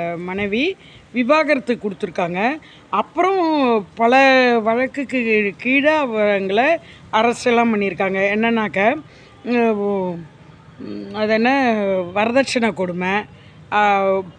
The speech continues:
போலியா வரதட்சணை கொடுமைன்னு போட்டிருக்காங்க. அதாவது நமக்கு ஒரு சட்டம், பெண்களுக்கு பாதுகாக்கிறதுக்குன்னு ஒரு சட்டத்தை கொடுத்தா,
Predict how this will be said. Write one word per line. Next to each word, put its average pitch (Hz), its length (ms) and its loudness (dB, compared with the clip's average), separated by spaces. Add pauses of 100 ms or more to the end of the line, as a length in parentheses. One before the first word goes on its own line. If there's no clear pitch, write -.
(140)
போலியா 302 540 4
வரதட்சணை 214 520 -2
கொடுமைன்னு 190 520 -2
போட்டிருக்காங்க. 170 440 -4
அதாவது 247 600 2
நமக்கு 240 360 -2
ஒரு 202 120 -2
சட்டம், 277 720 0
பெண்களுக்கு 262 500 0
பாதுகாக்கிறதுக்குன்னு 233 1120 -2
ஒரு 269 180 0
சட்டத்தை 254 480 -4
கொடுத்தா, 196 680 -4